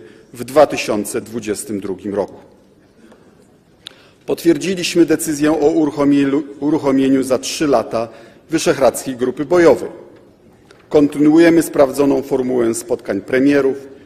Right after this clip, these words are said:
szefów dyplomacji i ministrów spraw europejskich przed szczytami unijnymi. Wspólne wysiłki dają dobre wyniki, tak jak przy negocjacjach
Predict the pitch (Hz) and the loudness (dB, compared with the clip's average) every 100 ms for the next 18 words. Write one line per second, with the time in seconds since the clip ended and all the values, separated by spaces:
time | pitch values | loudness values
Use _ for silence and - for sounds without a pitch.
0 | - - - 135 127 107 120 120 127 139 | -20 -4 0 0 -2 -6 -4 0 0 0
1 | - 131 120 - - _ 147 143 151 147 | -4 -12 -16 -18 -20 _ -2 2 4 2
2 | 147 131 - 135 117 120 107 104 104 98 | 0 -8 -4 -4 -2 -2 -2 -2 -2 -2
3 | - - - - 156 - 185 170 147 107 | -6 -14 -12 -6 -6 -6 -4 0 0 0
4 | - 107 101 98 95 87 - - - _ | -4 -6 -4 -2 -4 -6 -12 -20 -20 _
5 | _ _ _ _ - - _ _ _ - | _ _ _ _ -20 -20 _ _ _ -20
6 | - 220 208 156 143 - 208 135 - 117 | -4 0 2 2 0 -2 -4 -6 -8 -8
7 | 120 143 160 151 175 180 165 160 123 - | 0 2 2 2 2 2 0 0 -2 -8
8 | - - - - _ _ - 120 147 - | -20 -20 -20 -20 _ _ -6 -2 -2 -2
9 | 156 143 127 131 131 104 - 120 117 | -2 0 0 -2 -2 -4 -4 -6 -6